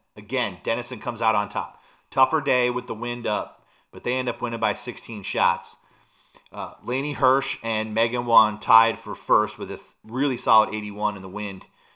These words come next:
uh, in, in Springfield, Ohio, uh, followed by Ellen Frame and Erin Adams from Wittenberg. So, good dual match there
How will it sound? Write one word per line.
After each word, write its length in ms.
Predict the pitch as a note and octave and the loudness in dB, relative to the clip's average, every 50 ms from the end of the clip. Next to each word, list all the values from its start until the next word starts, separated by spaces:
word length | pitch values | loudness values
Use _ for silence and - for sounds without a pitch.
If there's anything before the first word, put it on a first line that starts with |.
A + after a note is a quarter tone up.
| _ _ _ | _ _ _
uh, 300 | - G2 G#2 G2+ G2 F#2 E2 | -8 -6 -4 -4 -4 -6 -8
in, 160 | G#2+ G2 F#2 - _ G#2+ | -10 -12 -14 -18 _ -18
in 80 | G#2 | -18
Springfield, 480 | - - - A#2 A2+ G#2+ - A#2 G#2 G2+ | -18 -12 -10 -10 -10 -8 -4 -4 -2 -2
Ohio, 580 | F#2+ F2 - G2+ G2 F#2 F2+ E2+ E2 E2 - _ _ _ _ - _ _ _ _ | -2 0 2 2 2 2 -2 -6 -8 -10 -12 _ _ _ _ -20 _ _ _ _
uh, 200 | - F#2+ F#2+ F#2 | -10 -8 -8 0
followed 260 | - B2 A2+ A2 A2+ | 4 4 6 6 6
by 240 | G#2+ A2+ G#2+ G#2+ - | 2 2 2 2 0
Ellen 260 | A2 A#2 A#2+ A#2+ A#2 | -2 -2 -2 -2 -4
Frame 380 | - - - A2+ A2+ A2 A2 G#2 | -6 -2 -2 -2 0 0 -4 -6
and 100 | G#2 - | -6 -6
Erin 280 | G#2+ G#2+ G#2+ G#2+ G#2 - _ - | -6 -4 -4 -6 -8 -12 _ 2
Adams 440 | G#2+ G#2+ G#2 G2+ G2 F#2+ F2+ - | 4 6 6 6 2 -4 -8 -14
from 180 | - - G2 F#2+ | -14 -14 -12 -8
Wittenberg. 520 | F2+ G#2 - F2+ F2 D#2 E2 E2 E2+ - _ - | -8 -10 -10 -10 -12 -12 -12 -12 -12 -20 _ -20
So, 400 | - - - G2+ F#2+ F2+ E2+ - _ - _ _ _ _ _ _ _ _ _ _ _ _ _ _ _ _ - _ - G#2+ | -20 -12 -6 -6 -6 -6 -8 -14 _ -20 _ _ _ _ _ _ _ _ _ _ _ _ _ _ _ _ -20 _ -14 -6
good 220 | A#2+ C3 C3 B2 | -4 -4 -4 -4
dual 240 | A#2 A#2+ A#2+ A#2 A#2+ | -6 -6 -4 -4 -4
match 320 | A2+ G#2+ G#2+ G#2 - - | -2 -4 -4 -6 -6 -8
there 260 | A2 G#2 G2+ G2 F#2 | -6 -6 -4 -4 -6